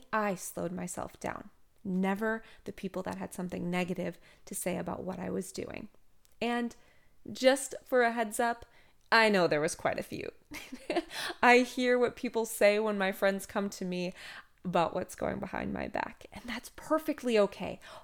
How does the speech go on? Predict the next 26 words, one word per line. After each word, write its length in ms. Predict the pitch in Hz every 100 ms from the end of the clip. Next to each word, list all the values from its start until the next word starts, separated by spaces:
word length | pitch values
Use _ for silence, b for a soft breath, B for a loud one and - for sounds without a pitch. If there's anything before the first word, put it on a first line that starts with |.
| -
All 240 | 214 254
of 120 | 254
those 220 | 247 226 -
things 420 | 208 208 226 - -
are 100 | 214
just 560 | 175 - 180 185 - - -
projections 760 | 208 175 165 - - 180 175
of 140 | - 180
their 200 | 180 -
own 300 | 175 185 196
limiting 540 | 190 180 180 180 180 190 -
belief. 520 | 180 - - - - - - b b b b b
What 320 | 208 214 247
you 120 | 277 294
want 380 | 220 202 220 -
and 140 | 208
your 100 | 208
desires, 640 | 214 214 190 185 196 208 -
I 200 | 202 220
believe, 640 | 220 226 202 185 185 196 220
are 80 | -
put 320 | 190 - 220 - _
in 180 | 214 240
your 180 | 240 214
heart 380 | - 196 -
purposefully. 640 | - 196 180 - - 107